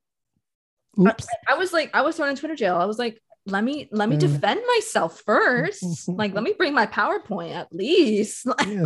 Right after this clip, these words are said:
Speaker 1: like, let me
Speaker 2: I
Speaker 1: give you
Speaker 2: didn't
Speaker 1: this.
Speaker 2: do anything. I was just stating the truth. <clears throat>
Speaker 1: That's crazy.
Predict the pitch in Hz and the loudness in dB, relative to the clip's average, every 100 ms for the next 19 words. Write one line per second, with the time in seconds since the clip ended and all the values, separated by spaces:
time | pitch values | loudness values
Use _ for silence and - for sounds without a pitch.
0 | 135 175 156 170 220 185 190 196 190 156 | 0 0 0 0 2 2 2 2 2 2
1 | 156 190 175 262 740 855 880 855 679 571 | 2 0 -6 -12 -12 -14 -14 -10 -8 -8
2 | 339 214 180 - 208 285 277 208 160 - | -8 -10 -10 -8 -6 -6 -6 -6 -8 -14
3 | 240 _ _ _ _ _ _ - 262 - | -18 _ _ _ _ _ _ -6 -6 -6
4 | - - 143 131 143 | -10 -6 -2 0 0